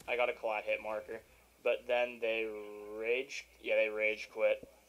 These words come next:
I was kinda P O'd about not getting that collat. I'm like, if I would have had on stopping power, or at least some F M J, grip, dang you. Come back to bite me in the butt cheeks.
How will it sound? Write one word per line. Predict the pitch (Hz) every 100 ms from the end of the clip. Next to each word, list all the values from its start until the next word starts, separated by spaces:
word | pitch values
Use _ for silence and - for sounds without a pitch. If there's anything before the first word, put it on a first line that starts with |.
| -
I | 123
was | 139
kinda | - 160
P | - 131 127
O'd | 120
about | 117 117
not | 117 117
getting | 110 113
that | 110 -
collat. | 117 110
I'm | 117
like, | 113 113
if | 113 -
I | 127 127
would | 131 135
have | 131
had | 127 127
on | 123 117
stopping | 113 - 113 110 110 107
power, | 107 107 107 107 -
or | 127 123
at | 117
least | 120 120 -
some | 113 117
F | 107
M | 107 104
J, | - 107 107 107 107 - - - - - - - - _ - - - - - 110 117
grip, | 120 113 - - - -
dang | 107 - 95 107 -
you. | - - - - - - - - - - - _
Come | 117 107
back | 107 107 -
to |
bite | 110 104 107 113
me | 104
in | 101 107
the | 113
butt | - - -
cheeks. | - - - -